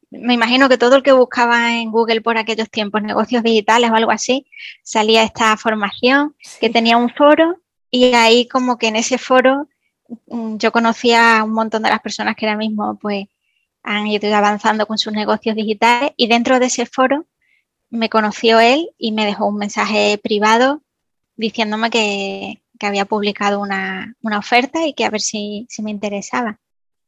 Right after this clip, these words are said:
Speaker 2: Vale, genial, genial. Creo que por ahí, eh, todos los que empezasteis tan pronto, bueno, todos no, pero <laughs> muchos de los que empezasteis tan pronto pasasteis por ahí,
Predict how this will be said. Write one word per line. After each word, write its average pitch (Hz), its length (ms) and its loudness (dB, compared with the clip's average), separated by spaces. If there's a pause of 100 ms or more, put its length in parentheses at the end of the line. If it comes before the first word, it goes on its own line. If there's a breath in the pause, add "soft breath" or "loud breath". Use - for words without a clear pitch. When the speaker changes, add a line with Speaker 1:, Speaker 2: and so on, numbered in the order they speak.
(180)
Speaker 2:
Vale, 185 260 -18
genial, 214 400 -14
genial. 190 400 -16 (280 soft breath)
Creo 214 180 -6
que 240 100 -4
por 214 200 -6
ahí, 226 420 -4
eh, 202 160 -10
todos 220 200 -8
los 233 140 -6
que - 60 -12
empezasteis 208 480 -10
tan 202 160 -10
pronto, 214 480 -10 (120)
bueno, 175 220 -12
todos 165 300 -10
no, 165 200 -16 (120)
pero 196 200 -6
<laughs> - 20 -10
muchos 214 420 -6
de 208 100 -8
los 208 140 -8
que 202 80 -12
empezasteis 190 480 -14
tan 185 120 -14
pronto 190 440 -14 (420 soft breath)
pasasteis 185 480 -12
por 185 180 -12
ahí, 170 320 -14